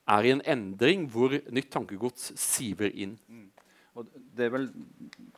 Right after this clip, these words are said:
Speaker 2: egentlig ganske vanlig nå å hevde at, at en effekt av den høyrepopulistiske bølgen er at du kan, eh, fort få en situasjon hvor, hvor midten i politikken blir permanent flyttet.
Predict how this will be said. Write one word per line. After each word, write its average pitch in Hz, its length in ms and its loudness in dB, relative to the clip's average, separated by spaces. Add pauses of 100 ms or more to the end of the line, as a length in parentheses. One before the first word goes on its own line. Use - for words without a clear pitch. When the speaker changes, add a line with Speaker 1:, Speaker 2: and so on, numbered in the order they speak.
(420)
Speaker 2:
egentlig 113 320 -2
ganske 107 320 0 (100)
vanlig 104 400 4
nå 151 80 2
å 101 160 2
hevde 101 400 0
at, - 240 -6
at - 320 -8 (320)
en 101 160 0
effekt - 560 -6
av 117 400 4 (160)
den 98 240 0
høyrepopulistiske 95 1200 -4 (180)
bølgen 95 400 -2 (400)
er 98 220 4
at - 300 -14 (120)
du 98 80 -6
kan, 101 400 2
eh, 92 480 -2 (160)
fort - 320 -6 (140)
få 101 220 -2
en 117 80 -4
situasjon 101 500 -4
hvor, 98 140 0 (100)
hvor 110 100 -4
midten 113 520 -2 (100)
i - 80 -6
politikken 92 560 -6 (140)
blir 92 180 4
permanent 95 640 -2
flyttet. - 400 -6